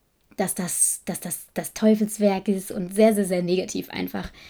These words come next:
Und dann meinte ich zu der Person, ähm, warum sie mich denn jetzt gerade so anfährt und dass das ja mit ihr gar nichts pers-, äh, zu tun hat. Ich bin wirklich sachlich geblieben, obwohl ich persönlich beleidigt wurde in einem Satz, was, oder in einer Situation,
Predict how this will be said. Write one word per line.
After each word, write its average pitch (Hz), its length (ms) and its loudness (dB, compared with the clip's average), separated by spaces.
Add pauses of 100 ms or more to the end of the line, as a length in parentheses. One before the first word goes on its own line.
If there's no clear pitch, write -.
(300)
Und 196 160 -4
dann 175 100 -2
meinte 170 220 -6
ich 208 60 -12
zu - 120 -6
der 185 140 -4
Person, 180 600 -4
ähm, 175 400 -6
warum 180 300 -4
sie 180 140 -8
mich 175 100 -6
denn 175 160 -8
jetzt 170 160 -8
gerade - 260 -10
so 190 180 -8
anfährt 226 680 0
und 180 80 -6
dass 180 120 -8
das 208 160 -16
ja 180 100 -6
mit 170 160 -8
ihr 240 100 -2
gar 220 160 -2
nichts 214 200 2
pers-, 202 280 -4
äh, 190 340 -4
zu 208 140 -10
tun 202 240 -2
hat. 190 160 -6 (180)
Ich - 80 -20
bin 185 340 -2 (280)
wirklich 208 340 4
sachlich - 400 -6
geblieben, 190 440 -2
obwohl 196 560 0
ich - 320 -8
persönlich 208 400 2
beleidigt 220 440 -2
wurde 190 220 -4
in 185 100 -2
einem 180 140 -2
Satz, 196 300 -6
was, 180 200 -4 (360)
oder 196 140 -4
in 208 120 2
einer 196 160 2
Situation, 190 800 0